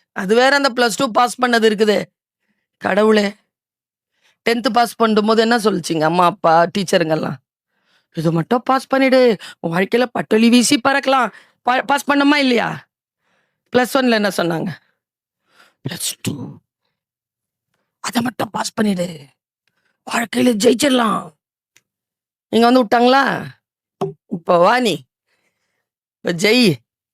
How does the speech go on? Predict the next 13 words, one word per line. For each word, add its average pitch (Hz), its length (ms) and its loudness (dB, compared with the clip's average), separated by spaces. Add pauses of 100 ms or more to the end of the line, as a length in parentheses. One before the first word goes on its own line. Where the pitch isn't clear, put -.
ஜெயிச்சு 202 360 -2
காட்டு. 208 460 -2 (1300)
ஏன் 339 280 2
தெரியுமா 320 300 2
சொல்றேன்? 214 800 0 (320)
வாழ்க்கை 262 600 2
இன்னும் 277 240 4
உனக்கு 240 300 0 (100)
தொடங்கவே 285 480 2
இல்லை. 247 260 0
நீ 190 120 -4
யார் 233 260 2
தெரியுமா? 254 580 2